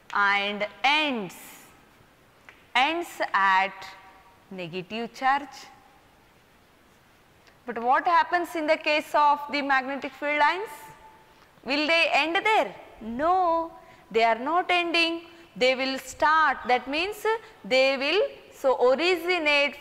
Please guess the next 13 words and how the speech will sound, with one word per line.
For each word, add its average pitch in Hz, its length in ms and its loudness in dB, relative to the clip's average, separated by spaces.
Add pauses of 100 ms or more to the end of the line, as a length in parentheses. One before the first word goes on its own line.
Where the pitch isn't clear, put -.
from 208 420 0
the 277 400 4 (300)
north 226 560 2 (220)
pole, 269 440 4 (360)
terminate 320 920 0 (120)
at 214 400 2
the 254 180 2 (160)
south 240 380 2 (180)
pole, 339 340 4 (280)
even 311 560 2
they 240 180 4
are 233 480 4
continuous 233 1080 -2